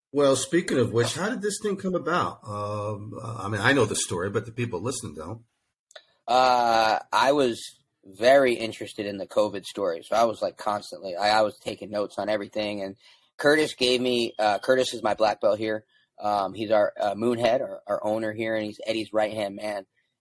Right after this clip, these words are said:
Speaker 2: we were just, we would have con-, conversations about, like, I just needed something to put my energy into creatively, um, because I, I moved away from the football stuff, and I, I, I wasn't sure what was next. And, and, uh, you know, I, I started with a book proposal.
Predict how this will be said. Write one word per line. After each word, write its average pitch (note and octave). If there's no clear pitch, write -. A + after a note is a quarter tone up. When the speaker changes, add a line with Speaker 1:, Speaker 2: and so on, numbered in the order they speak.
Speaker 2:
we C3+
were C#3
just, B2+
we B2+
would C#3+
have B2+
con-, A#2
conversations A2
about, G2
like, G#2
I -
just G#2+
needed A2+
something A2+
to F2+
put -
my G#2
energy G#2+
into G#2
creatively, G2+
um, F#2
because G#2
I, G2+
I G#2
moved A#2
away A2
from G#2
the F2
football G2+
stuff, -
and G2+
I, G2+
I, -
I B2+
wasn't B2
sure A#2+
what A2
was -
next. -
And, F#2+
and, G2+
uh, F2+
you G2+
know, F2
I, F#2
I G2
started A2+
with A2
a G2+
book C3+
proposal. C#3+